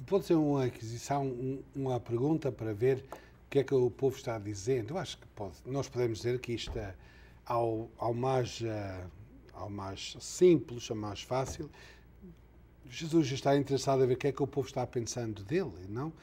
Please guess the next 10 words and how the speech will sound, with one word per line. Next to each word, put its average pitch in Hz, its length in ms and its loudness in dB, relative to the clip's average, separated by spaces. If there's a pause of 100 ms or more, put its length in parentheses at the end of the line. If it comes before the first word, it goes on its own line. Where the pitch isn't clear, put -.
(220)
Eles 113 160 -4
vejam 139 420 6
isto, 135 480 0 (180)
estão, 117 520 -4
têm, 113 300 -4
têm 123 200 0
visto 131 320 -2
estas, 123 480 -2
estas 113 320 -8
coisas, 160 420 0